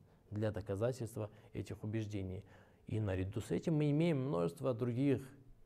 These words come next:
множество доказательств, множество доводов, которые доказывают как раз-таки обратное, о чем мы говорили на предыдущих уроках.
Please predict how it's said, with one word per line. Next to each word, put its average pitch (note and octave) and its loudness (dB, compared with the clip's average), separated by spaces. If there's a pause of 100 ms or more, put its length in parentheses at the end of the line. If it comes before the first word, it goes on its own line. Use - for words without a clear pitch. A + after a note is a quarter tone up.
(400)
множество A#2 2 (200)
доказательств, A2+ 0 (260)
множество G#2+ -2
доводов, B2 4 (300)
которые D#3+ 6
доказывают B2+ 6
как G2+ -6
раз-таки A#2 -2
обратное, G#2+ 2
о F#2 -2
чем F#3 2
мы B2+ 4
говорили A#2 6
на A2+ 0
предыдущих G#2+ -2
уроках. A#2+ 2